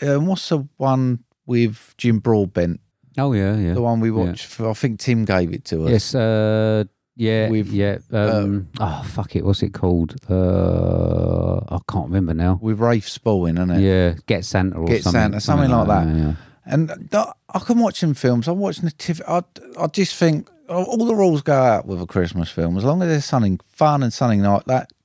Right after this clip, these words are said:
Speaker 1: genie one, I know it's shit. I really can't stand her normally, but I sat and watched it, and there's a bit of redemption at the end, and we're all happy. You get that little warm feeling. I've had a beer. It's all great.
Speaker 2: Yeah.
Speaker 1: No.
Speaker 2: No.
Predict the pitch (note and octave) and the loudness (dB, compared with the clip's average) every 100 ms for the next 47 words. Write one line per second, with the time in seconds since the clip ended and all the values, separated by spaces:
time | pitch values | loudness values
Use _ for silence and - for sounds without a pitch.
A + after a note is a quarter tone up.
0 | _ _ _ _ - E3 D3 C3+ C3 C3 | _ _ _ _ -2 0 2 2 2 0
1 | - - _ - G#3+ F#3 E3 A#2+ F2+ - | -4 -20 _ 0 2 4 4 4 2 -2
2 | F#2+ E2 - _ _ F3 G3+ D#3+ C#3+ A#2+ | 0 0 -4 _ _ 0 2 4 4 2
3 | - G#2+ G2+ - G2+ F#2 F2 E2+ E2+ E2+ | 0 -2 -2 -2 0 0 0 -2 -2 -2
4 | F#2+ G2 - _ F3+ E3+ - F3 C#3+ A#2+ | -2 -4 -12 _ -2 0 2 0 2 0
5 | G#2 - G#2+ - _ - C#3 D#3 - - | 0 0 0 0 _ -6 0 0 -2 -2
6 | A3+ C3 B2 A#2 G#2+ G#2+ G#2 G#2 G#2+ G#2+ | -2 0 2 0 0 -2 -2 0 0 0
7 | - - B2 A#2+ C3+ B2+ A2+ A2+ A#2 A2+ | -4 -6 -4 0 2 2 2 0 -2 -2
8 | C3+ C3 G2+ F#2 F2+ F2 F2 F2 F#2+ F2+ | -2 -2 -2 -2 -4 -4 -4 -2 -2 0
9 | F2+ F2+ - - B2 A#2 F#2 G2 F#2 F2+ | 0 -2 -6 -4 0 0 -2 -4 -2 -4
10 | - G#2 F#2 F#2 E2+ F2 D#2+ - F2+ F2 | -6 -8 -4 -4 -2 0 -2 -4 -2 -2
11 | - - _ _ _ _ - F3 F3 A2+ | -4 -16 _ _ _ _ -2 2 2 0
12 | _ _ G#2 G2+ | _ _ -2 0